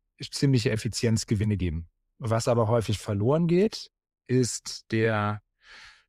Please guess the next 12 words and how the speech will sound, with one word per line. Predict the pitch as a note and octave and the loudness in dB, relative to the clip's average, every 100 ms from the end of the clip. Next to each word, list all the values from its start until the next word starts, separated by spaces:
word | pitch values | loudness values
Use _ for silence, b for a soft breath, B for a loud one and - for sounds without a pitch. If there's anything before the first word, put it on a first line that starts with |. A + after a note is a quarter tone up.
| _ | _
Anschluss | - A2+ D3+ - C#3+ - | -2 2 2 2 0 0
zur | - | -4
Personalabteilung | - B2+ A#2+ A#2+ B2 B2 - A#2+ A#2+ | 0 0 2 0 0 -2 -2 -2 -2
für | - | -2
die | G#2 | 0
Mitarbeiter | A2+ C3+ C3+ C#3 C3 C#3 | 0 0 0 0 2 0
und | A#2 | 2
dadurch | A2+ A2+ | 4 2
eine | G#2+ | 0
ziemlich | G2 A#2 G#2+ | -2 0 0
kulturelle | - G#2 G#2 F#2+ F#2+ | 0 0 0 0 -2
Veränderung. | - E2+ F2+ D2+ G#2 | -4 -8 -6 -6 -10